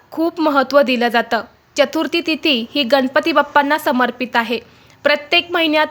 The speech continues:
दोन चतुर्थी येतात. कृष्ण पक्षातील चतुर्थीला संकष्टी चतुर्थी आणि शुक्ल पक्षातील चतुर्थीला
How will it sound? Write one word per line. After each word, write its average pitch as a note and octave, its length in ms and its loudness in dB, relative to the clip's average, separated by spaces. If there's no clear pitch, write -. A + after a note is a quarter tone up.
दोन D4 280 2
चतुर्थी D4 500 -2
येतात. C4+ 320 0
कृष्ण D#4+ 320 -2
पक्षातील D#4 580 -2
चतुर्थीला C#4 680 0
संकष्टी D4+ 520 0
चतुर्थी D4+ 480 0
आणि C#4+ 220 0
शुक्ल D#4 320 0
पक्षातील C#4+ 560 0
चतुर्थीला C#4 640 0